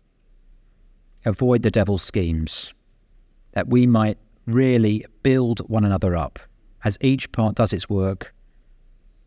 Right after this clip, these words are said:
Thank you for the gifts you've given to this church. Please may we appreciate them. Please may we use them. Please, Heavenly Father, may we be a church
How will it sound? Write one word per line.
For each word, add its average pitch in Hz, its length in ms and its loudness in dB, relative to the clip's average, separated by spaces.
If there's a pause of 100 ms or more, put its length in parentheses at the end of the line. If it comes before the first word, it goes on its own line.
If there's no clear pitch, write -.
(240)
Thank 143 240 2
you 135 80 4
for - 100 -6
the 117 100 0
gifts - 280 0
you've 117 140 2
given 110 240 0
to 104 140 0
this - 240 -2
church. - 580 -6 (920)
Please 120 220 0
may 120 120 2
we 110 180 2
appreciate 117 680 0
them. 110 160 0
Please 117 260 0
may 113 180 2
we 104 140 0
use 113 420 -2
them. 110 280 -4 (1200)
Please, 127 240 0
Heavenly 120 260 2
Father, 101 400 -2
may 104 240 0
we 123 340 0
be 107 160 0
a 101 60 0
church - 720 -6